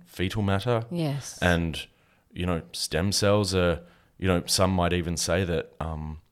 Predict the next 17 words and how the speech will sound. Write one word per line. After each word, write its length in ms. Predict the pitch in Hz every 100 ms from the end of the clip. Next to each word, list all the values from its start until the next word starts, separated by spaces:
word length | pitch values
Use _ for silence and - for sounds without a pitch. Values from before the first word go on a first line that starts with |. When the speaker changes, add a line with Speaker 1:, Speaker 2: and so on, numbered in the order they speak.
| _
Speaker 1:
people 380 | 95 90 87 82 - _ _ _
consume 840 | - 87 - 82 87 107 117 117 - - _ _ _ _
fetuses, 720 | - 107 110 117 113 113 110
like, 220 | 98 87 -
stem 320 | - 95 104
cells 400 | - 107 110 101
and 320 | 87 85 80
things 220 | 95 92
like 120 | 90
Speaker 2:
Yeah, 60 | 82
Speaker 1:
that. 260 | 98 95 139 - 180
Speaker 2:
yeah. 60 | 170
Speaker 1:
So 300 | 165 208 170 - - _ _ _ _ -
they 200 | 113 110
really 440 | 104 120 107 92
kind 240 | 90 90 82
of 180 | 76